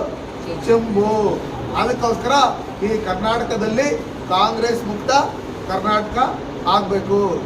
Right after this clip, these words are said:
ಇವತ್ತು ಒಂದ್ ಕಡೆ ಎತ್ತು ಏರಿ ಎತ್ತು ಎಳಿತಾ ಇದ್ರೆ ಇನ್ನೊಂದೆತ್ತು ಕೇರಿ ಕೆಳಿತಾ ಇದೆ. ಸಿದ್ದರಾಮಯ್ಯನವ್ರು ಬಂದು ಕೋಲಾರಲ್ಲಿ ಅವ್ರ ಸಚಿವರು ಹೇಳ್ತಾರೆ,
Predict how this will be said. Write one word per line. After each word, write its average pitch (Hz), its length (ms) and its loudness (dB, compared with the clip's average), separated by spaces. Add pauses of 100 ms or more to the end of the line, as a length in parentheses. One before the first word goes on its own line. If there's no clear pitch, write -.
(100)
ಇವತ್ತು 226 320 4
ಒಂದ್ 214 460 2
ಕಡೆ 233 140 0
ಎತ್ತು 214 340 -2
ಏರಿ 247 220 4
ಎತ್ತು 226 300 0
ಎಳಿತಾ 220 220 0
ಇದ್ರೆ 262 380 2 (340)
ಇನ್ನೊಂದೆತ್ತು 226 680 2 (320)
ಕೇರಿ 240 260 4
ಕೆಳಿತಾ 208 340 0
ಇದೆ. 196 440 0
ಸಿದ್ದರಾಮಯ್ಯನವ್ರು 220 600 2
ಬಂದು 214 220 0
ಕೋಲಾರಲ್ಲಿ 220 540 2
ಅವ್ರ 214 220 2
ಸಚಿವರು 220 420 2
ಹೇಳ್ತಾರೆ, 226 400 2